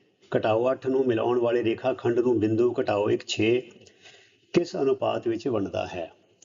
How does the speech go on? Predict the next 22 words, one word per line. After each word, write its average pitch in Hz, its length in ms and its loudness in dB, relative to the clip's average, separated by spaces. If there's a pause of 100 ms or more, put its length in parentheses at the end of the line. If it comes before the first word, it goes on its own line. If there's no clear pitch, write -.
(100)
ਠੀਕ - 200 -2
ਹੈ, 110 160 -6 (180)
ਆਓ 110 80 0
ਦੇਖੀਏ 104 300 0
ਹੁਣ 120 180 -2 (380)
ਇਹ 127 100 2
'ਚ 139 100 -6
ਵਿਭਾਜਨ 123 520 0
ਸੂਤਰ 113 360 -4
ਜਿਹੜੇ 110 220 0
ਆ 117 60 0
ਉਹਦੀ 113 140 0
ਵਰਤੋਂ 101 280 0
ਹੋਏਗੀ। 107 360 0 (460)
ਸੋ 139 160 0
ਵਿਭਾਜਨ 131 460 0
ਸੂਤਰ 127 400 -2
ਦੇ 120 120 0
ਮੁਤਾਬਕ 110 540 -2
ਦੋ 117 340 0
ਬਿੰਦੂਆਂ 107 440 0 (120)
A 107 400 0